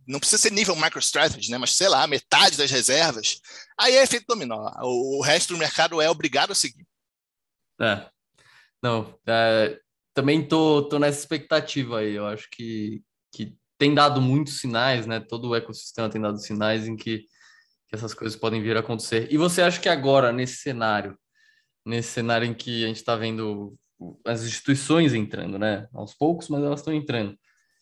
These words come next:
Speaker 2: Você acha que aqueles ciclos clássicos de preço que a gente viu já acontecer três vezes, né? De, de ter uma bolha especulativa, ela desinflar, passar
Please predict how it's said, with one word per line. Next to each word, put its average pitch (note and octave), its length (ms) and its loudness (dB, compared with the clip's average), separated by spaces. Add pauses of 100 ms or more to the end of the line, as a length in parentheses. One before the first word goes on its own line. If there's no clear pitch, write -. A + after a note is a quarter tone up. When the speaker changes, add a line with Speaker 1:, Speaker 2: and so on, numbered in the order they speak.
(440)
Speaker 2:
Você - 140 0
acha C#3+ 240 2
que E3 400 -4
aqueles D3+ 400 0
ciclos D3+ 840 -4 (240)
clássicos B2+ 920 -2
de A2+ 160 -8
preço A2 600 -2 (360)
que - 80 -8
a G#2+ 80 0
gente A2+ 340 -2
viu G#2+ 400 0 (260)
já A2 260 0
acontecer G#2+ 400 -6
três A#2 340 -2
vezes, G2+ 400 -6
né? G2+ 180 -6
De, G2 300 -6 (360)
de - 120 -16
ter B2 80 0
uma A2+ 100 2
bolha A2 140 2
especulativa, B2 1080 2
ela A2 160 2
desinflar, A#2+ 800 2
passar A2+ 540 -4